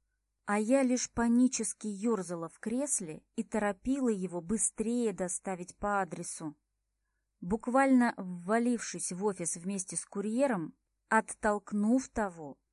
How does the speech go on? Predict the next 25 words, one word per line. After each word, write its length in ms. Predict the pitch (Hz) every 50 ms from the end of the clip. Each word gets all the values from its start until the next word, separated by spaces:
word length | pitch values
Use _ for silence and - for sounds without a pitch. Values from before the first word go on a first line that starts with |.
| _ _ _
пробежала 720 | - 220 226 220 202 240 262 247 233 247 247 226 202 185
по 160 | 180 - - 190
коридору 680 | 185 - 214 196 208 202 185 196 247 277 269 240 185 - -
и 100 | - 214
ворвалась 640 | 190 196 214 214 208 226 233 233 220 202 170 160 -
в 100 | - -
кабинет 480 | - 185 180 214 208 196 185 175 -
Самоносова, 720 | - - 185 190 190 202 214 240 262 262 - 220 175 170 -
чуть 320 | - - - 247 247 -
не 100 | 220 196
сорвав 500 | 185 - 208 185 185 175 202 214 208 196
дверь 360 | 185 185 196 196 220 202 175
с 100 | 165 -
петель. 560 | - - 180 185 - - 185 185 160 143 147 _ _ _ _ _ _ _ _ _ _ _ _ _ _ _ _
Тот 240 | - 254 262 262 - -
испуганно 960 | - 240 233 - - - _ - 277 269 220 220 214 196 180 170 165 160 - _
отстранился 840 | - 190 - - - - 208 214 220 226 226 226 214 - - - 175
от 80 | 175 -
стола, 500 | - - - 202 196 196 220 247 277 285 - _ _ _ _ _ _ _ _
сначала 560 | - - - 214 220 220 - 262 269 262 247
возмущённо, 1040 | 220 214 220 196 202 208 208 - - - - 277 302 320 302 262 220 190 170 156 165 - _ _ _ _ _ _
а 100 | - 180
потом 340 | - 196 196 - 247 240 226
растерянно 880 | 220 214 196 - - - _ - 247 262 262 247 240 233 233 233 233 233
нахмурился. 960 | 220 226 220 - - 226 226 226 214 202 175 165 165 - - - 170 156